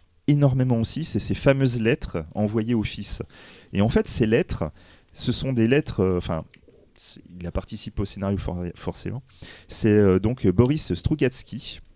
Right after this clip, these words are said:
Donc Boris et Arkady, euh, Arkady, euh, Strugatsky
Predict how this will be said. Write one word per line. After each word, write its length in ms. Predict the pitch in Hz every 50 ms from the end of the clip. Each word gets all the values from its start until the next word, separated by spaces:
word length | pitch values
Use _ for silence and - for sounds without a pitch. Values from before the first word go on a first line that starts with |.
| _ - - - - _ - -
Donc 180 | 90 95 - 101
Boris 460 | 107 127 139 139 160 170 - - -
et 80 | - 101
Arkady, 640 | 123 131 - - 139 131 127 127 127 135 135 127 113
euh, 360 | 95 92 87 87 87 87 87 -
Arkady, 520 | 107 95 - - - 110 107 117 120 113
euh, 380 | 90 85 85 85 85 87 85 85
Strugatsky 600 | 85 - - 113 101 101 95 - - - - -